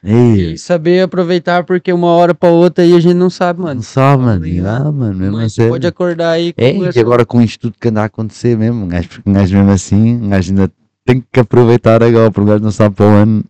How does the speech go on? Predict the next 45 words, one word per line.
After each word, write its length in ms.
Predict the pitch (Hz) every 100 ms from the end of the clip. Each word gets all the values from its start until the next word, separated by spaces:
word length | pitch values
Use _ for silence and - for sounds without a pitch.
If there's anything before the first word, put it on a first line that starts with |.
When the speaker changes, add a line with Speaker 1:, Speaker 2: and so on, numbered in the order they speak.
| -
Speaker 1:
nem 180 | 104
daqui 240 | 107 104 107
a 20 |
dois 200 | 107 107
anos, 300 | 104 98 90
porque 180 | - -
isto 140 | 95 104
na 100 | 107
Europa, 480 | 101 90 78 - 80
isto 200 | 78 92
agora 240 | 92 95
tá 140 | -
muito 160 | 101 98
amarado. 400 | 107 107 101 95 - _
Vamos 300 | - 107 104
dar 80 | 98
uns 100 | 98
tempos 220 | 101 95
a 20 | 92
gente 160 | 95
ter 100 | 90
falado, 440 | 85 87 82 87 - _ _ _ _
de 100 | 92
ter, 280 | - 107 110
com 120 | -
a 60 | 101
cena 200 | 85 98
do 120 | 92
covid, 500 | - 95 87 95 87 - _ _ _ _
e 340 | 90 90 92
eu 100 | 95
ter, 160 | 90 98
ter 220 | - 101
dito, 260 | 95 92 104
acho 160 | 113 -
que 60 |
a 20 | 117
gente, 80 |
não 80 | 120
sei 160 | 107 117
se 60 | 113
ainda 240 | 110 101
fazíamos 340 | - 113 110
o 80 | 104
papo, 300 | 98 82 78